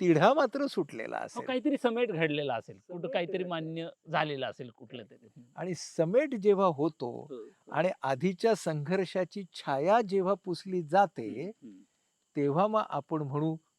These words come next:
Speaker 1: की ही सुसह्य भावना आहे.
Speaker 2: हं, हं, हं.
Speaker 1: हं.
Speaker 2: हो, हो.
Speaker 1: तेव्हा आता आपण ना
Speaker 2: हं.
Speaker 1: प्रवास एका उदाहरणातून केला.
Speaker 2: हो, हो.
Speaker 1: पण हे ना एका उदाहरणातून पटकन थोडंसं कळतं.
Speaker 2: नाही, हो, हो.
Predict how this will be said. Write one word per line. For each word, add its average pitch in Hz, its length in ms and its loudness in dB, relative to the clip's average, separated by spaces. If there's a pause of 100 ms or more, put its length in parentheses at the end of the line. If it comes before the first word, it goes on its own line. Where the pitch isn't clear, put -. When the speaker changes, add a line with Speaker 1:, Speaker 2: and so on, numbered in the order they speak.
Speaker 1:
की 147 100 -2
ही 156 200 -4
सुसह्य 143 720 -4
भावना 113 400 -8
आहे. - 180 -12
Speaker 2:
हं, 113 180 -12
हं, - 260 -20 (120)
हं. - 160 -20 (380)
Speaker 1:
हं. 208 100 -4
Speaker 2:
हो, 196 120 -4 (220)
हो. - 240 -20
Speaker 1:
तेव्हा 160 200 4 (100)
आता 135 240 4
आपण 175 240 6
ना 165 140 6 (420)
Speaker 2:
हं. - 200 -20 (840)
Speaker 1:
प्रवास 151 340 6 (240)
एका 160 240 2
उदाहरणातून 160 580 4
केला. 104 260 -6 (160)
Speaker 2:
हो, 131 80 -8 (280)
हो. 101 240 -18
Speaker 1:
पण 151 100 -2
हे 185 100 2
ना 202 120 4 (140)
एका 156 280 4 (100)
उदाहरणातून 170 840 2 (460)
पटकन 175 500 0 (380)
थोडंसं 220 240 6
कळतं. 190 420 6
Speaker 2:
नाही, 202 260 -6
हो, 135 240 -10
हो. - 180 -20